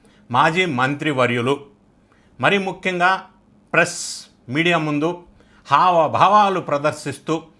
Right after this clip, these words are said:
మంచి అద్భుతమైన భాషా చాతుర్యంతోటి మాట్లాడి, మాట్లాడుతున్న ఇప్పటికి కూడా ఒక వ్యక్తి అంబటి రాంబాబు.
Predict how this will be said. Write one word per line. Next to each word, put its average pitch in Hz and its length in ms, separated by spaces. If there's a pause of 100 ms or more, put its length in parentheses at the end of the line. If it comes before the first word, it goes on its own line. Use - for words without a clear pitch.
(360)
మంచి 208 680
అద్భుతమైన 180 840 (220)
భాషా 151 640 (1160)
చాతుర్యంతోటి 151 1160 (480)
మాట్లాడి, 170 840 (180)
మాట్లాడుతున్న 143 840 (140)
ఇప్పటికి 147 340
కూడా - 300 (300)
ఒక 131 140
వ్యక్తి 143 520 (800)
అంబటి 151 380
రాంబాబు. 117 680